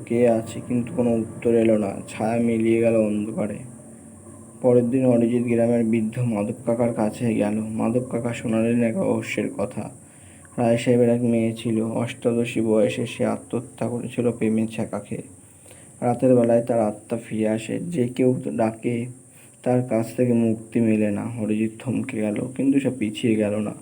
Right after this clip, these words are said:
সিদ্ধান্ত নিল সত্য উদ্ঘাটন করবে। রাত বারোটা। অরিজিৎ নিয়ে এলো একটি মোমবাতি আর লালটেন। পুনরায় প্রবেশ করলো অট্টালিকায়। ঘরে ঘরে ঘুরতে ঘুরতে সে এসে পড়ল মেয়েটির ঘরে।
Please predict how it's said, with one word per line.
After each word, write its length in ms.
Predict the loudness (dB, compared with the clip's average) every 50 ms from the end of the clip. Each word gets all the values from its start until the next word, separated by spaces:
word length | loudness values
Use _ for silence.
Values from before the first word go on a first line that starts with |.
| -16 -20 -20 -20 -20 -20 -20 -20 -20 -20 -8
সিদ্ধান্ত 520 | -2 0 0 0 2 2 2 2 2 2
নিল 380 | 2 2 2 2 2 0 -2 -2
সত্য 400 | -6 -6 -6 -6 -6 -4 0 2
উদ্ঘাটন 560 | 4 4 4 2 0 -2 0 2 2 2 2
করবে। 400 | 2 2 0 0 -2 -4 -6 -10 -12 -14 -20 -20 -14 -10
রাত 260 | -4 0 2 2 2 2 0
বারোটা। 480 | -2 0 0 0 0 -2 -2 -4 -8 -8 -14 -20 -20 -20 -20 -20 -20 -20 -20 -20 -12 -4 0
অরিজিৎ 400 | 2 2 2 4 2 2 2 2
নিয়ে 420 | 2 4 4 4 4 4 4 4
এলো 140 | 4 4 4
একটি 320 | 4 4 2 2 2 2
মোমবাতি 680 | 4 4 4 4 4 4 4 4 2 0 -2 -4 -4 -4 -6 -8 -6 -2
আর 120 | 0 2
লালটেন। 640 | 2 2 2 0 -2 -4 -2 0 2 2 4 2 0 0 -2 -12 -20 -20 -20 -20 -20 -20 -20 -20 -20 -20 -8 0
পুনরায় 360 | 4 6 6 6 6 6 4 0
প্রবেশ 280 | 0 -2 -2 -2 -4 -2
করলো 320 | 0 0 2 4 4 4
অট্টালিকায়। 680 | 2 0 -2 -2 -2 0 0 -2 -2 -4 -4 -4 -6 -8 -6 -6 -6 -4 -2
ঘরে 280 | 2 2 4 4 4 4
ঘরে 340 | 4 2 2 2 2 0 -2
ঘুরতে 380 | -4 -6 -10 -6 -4 -2 0
ঘুরতে 360 | 2 0 0 -2 -2 -2 -2
সে 260 | -2 0 2 4 4 4
এসে 200 | 2 0 -4 -4 -2
পড়ল 260 | 0 2 4 4 4
মেয়েটির 500 | 4 4 2 0 0 -2 -2 -4 -4 -2
ঘরে। 260 | -4 -4 -4 -6 -6